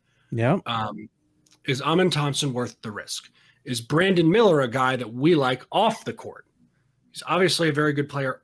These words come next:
Speaker 2: on the court. Do we trust everything that happened off the court? If not, the Orlando Magic are sitting right there with their pick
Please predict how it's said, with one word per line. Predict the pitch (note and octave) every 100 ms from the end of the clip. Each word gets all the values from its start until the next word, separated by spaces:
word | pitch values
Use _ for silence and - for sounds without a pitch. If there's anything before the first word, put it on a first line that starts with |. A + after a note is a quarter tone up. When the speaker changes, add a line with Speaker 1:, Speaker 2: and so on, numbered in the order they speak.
| -
Speaker 2:
on | D3+ C3+
the |
court. | A#2 G#2 F2+ _ _ _ _ _ -
Do | D#3+
we | F3
trust | - F3 -
everything | E3 C#3+ C#3+ D3+
that | C#3
happened | B2 C3 B2+ B2 _ _
off | C3+ B2+ -
the | A2+
court? | - - _ _ _ _ _ _ _
If | - -
not, | C3+ F3 B2+ - _ _ _ _ _ _ _ _
the | C#3
Orlando | C3+ D3+ A#3 B3
Magic | C#3+ D3 D#3 A#2+ A2+
are | C3+
sitting | - - - C#3+ B2+ G#2
right | A2+ C3+ A#2
there | A2 A#2 D3+ _ _ _ _ _
with | C3 G2 G2
their | C3+ F#3
pick | - A#2+ G#2+ -